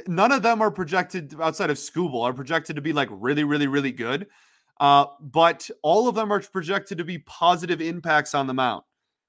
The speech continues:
Reese Olson, Sawyer Gipson-Long, even Ty Madden, Kenta Maeda, Wilmer Flores,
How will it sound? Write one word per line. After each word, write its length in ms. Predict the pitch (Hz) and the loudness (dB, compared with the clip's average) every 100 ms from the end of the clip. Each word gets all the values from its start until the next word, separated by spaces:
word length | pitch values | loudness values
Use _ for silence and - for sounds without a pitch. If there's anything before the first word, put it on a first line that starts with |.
| _ 135 | _ -4
Reese 300 | 180 202 208 | -2 0 0
Olson, 380 | 180 175 180 | 0 -2 -6
Sawyer 400 | 156 - 185 196 | -8 -4 0 2
Gipson-Long, 800 | 175 180 151 170 156 156 156 147 - | 0 -4 -4 -4 0 2 2 -2 -6
even 300 | 170 170 151 | -6 -6 -8
Ty 380 | - 160 160 | -8 -2 -2
Madden, 640 | 165 139 147 156 156 156 - _ _ | -2 0 0 2 0 -4 -12 _ _
Kenta 320 | - 175 190 185 | -2 -2 -2 0
Maeda, 760 | 180 160 151 156 151 147 143 - _ 123 | 2 4 4 2 4 2 2 -4 _ -6
Wilmer 400 | 135 180 190 185 | 0 2 2 0
Flores, 840 | - 156 160 160 151 147 147 | -2 -2 2 4 4 4 0